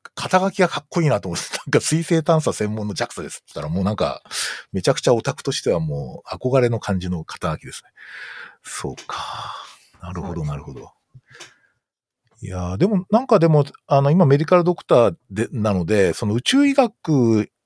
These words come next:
Speaker 1: に関してこう、結構発信しようかなっていうのは、その宇宙医学そのものに関してもやっぱ関心があるってことですよね。
Speaker 2: そうですね。あの、宇宙医学ってすごく、まあ、老年会的にも面白いところは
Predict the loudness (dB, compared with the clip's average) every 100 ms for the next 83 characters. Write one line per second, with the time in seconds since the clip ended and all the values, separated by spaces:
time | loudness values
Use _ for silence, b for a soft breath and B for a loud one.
0 | _ -8 -4 2 2 2 -2 -6 -2 -2
1 | 0 -4 -6 -4 -2 -2 -2 -2 0 2
2 | 2 2 4 4 2 -2 -4 0 0 -2
3 | -4 -4 -2 -2 0 2 2 0 2 2
4 | 4 4 2 0 -6 _ -2 0 2 2
5 | 4 2 4 2 0 0 2 4 4 4
6 | 0 -8 -10 -12 -14 -16 _ _ _ _
7 | _ _ -4 0 0 -2 -6 -8 -6 -4
8 | -4 -4 -6 -6 -6 -4 -4 -4 -8 -6
9 | -4 -2 -2 -2 -4 -2 -2 -4 B B
10 | 4 6 4 2 0 2 2 4 2 4
11 | 4 2 0 2 4 4 4 4 0 0
12 | 2 2